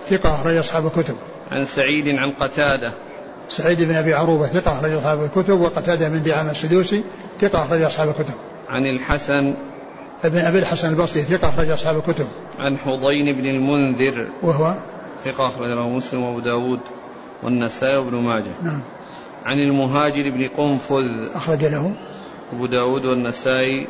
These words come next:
Speaker 2: وابن ماجه.
Speaker 1: نعم.
Speaker 2: قال أبو الحسن بن سلمة: حدثنا أبو حاتم قال: حدثنا الأنصاري عن سعيد بن أبي عروبة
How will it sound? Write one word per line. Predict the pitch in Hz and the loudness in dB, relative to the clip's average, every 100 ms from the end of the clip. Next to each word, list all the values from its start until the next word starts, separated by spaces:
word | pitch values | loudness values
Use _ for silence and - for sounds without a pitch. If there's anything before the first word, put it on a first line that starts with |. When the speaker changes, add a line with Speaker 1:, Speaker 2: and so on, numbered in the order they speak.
| - | -4
Speaker 2:
وابن | 127 117 | -4 -2
ماجه. | 117 117 110 107 110 104 - | 0 0 0 -2 -4 -4 -8
Speaker 1:
نعم. | 156 120 - - - - - - - - - - - - - - - - - - - - | -8 -8 -10 -16 -18 -18 -18 -18 -18 -18 -18 -18 -18 -18 -18 -18 -18 -18 -18 -18 -8 0
Speaker 2:
قال | 165 165 | 2 4
أبو | 165 170 165 | 4 2 0
الحسن | 147 165 160 156 151 | -2 -2 -2 -2 -2
بن | 147 | -4
سلمة: | - 170 156 147 151 147 - - - - - | 0 2 2 4 2 2 -6 -16 -16 -16 -6
حدثنا | 139 139 165 165 160 151 | -4 0 2 4 2 2
أبو | 147 143 | 2 0
حاتم | 139 160 165 156 170 160 156 - - - - | 2 4 4 2 0 -2 -2 -8 -16 -16 -2
قال: | 147 151 | 2 2
حدثنا | 147 147 156 156 160 | 2 0 0 2 2
الأنصاري | 156 147 147 143 143 139 147 165 156 - - - - | 0 0 -2 0 2 4 4 2 -2 -10 -16 -16 -4
عن | 139 147 | -2 0
سعيد | - 147 165 | 2 2 2
بن | 156 151 | 0 2
أبي | 151 147 151 | 0 2 2
عروبة | 135 151 165 165 151 165 | 2 2 2 0 2 2